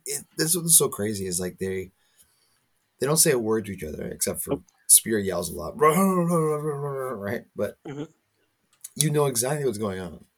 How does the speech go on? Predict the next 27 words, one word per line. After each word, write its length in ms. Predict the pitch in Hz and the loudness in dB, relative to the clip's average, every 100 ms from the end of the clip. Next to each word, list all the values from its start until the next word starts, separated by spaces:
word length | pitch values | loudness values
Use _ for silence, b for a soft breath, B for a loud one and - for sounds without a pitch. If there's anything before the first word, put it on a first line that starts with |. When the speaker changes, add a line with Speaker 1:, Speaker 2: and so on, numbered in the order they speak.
| _ _ _ _ _ _ _ _ _ _ _ _ | _ _ _ _ _ _ _ _ _ _ _ _
Speaker 1:
Like, 120 | - 98 | -4 -2
he's 160 | 123 | -2
trying 240 | - 110 104 | -2 0 0
to 60 | |
hunt, 420 | 95 95 95 98 - | -2 -2 -2 -6 -6
and 100 | 104 | -6
then 140 | 95 87 | -4 -4
Fang 300 | - - 85 | -4 -4 -6
will 80 | |
take 260 | 80 82 - | -6 -8 -8
the 60 | - | -18
kill, 280 | - - - _ b b - | -16 -16 -18 _ b b -12
and 100 | - | -8
then 120 | 90 | -6
Fang 360 | 90 98 98 101 | -4 -2 0 -2
will 300 | 95 87 - _ _ _ _ _ _ _ - | -4 -6 -8 _ _ _ _ _ _ _ -2
kill 120 | 117 | 0
something 280 | 110 101 104 | 0 -2 -4
and 100 | 95 | -4
try 140 | 95 | -6
and 80 | 90 | -4
give 100 | 90 | -6
it 100 | 85 | -6
to 80 | 82 | -10
him. 180 | 85 76 | -10 -10
He's 160 | 85 | -8
like, 140 | 76 | -10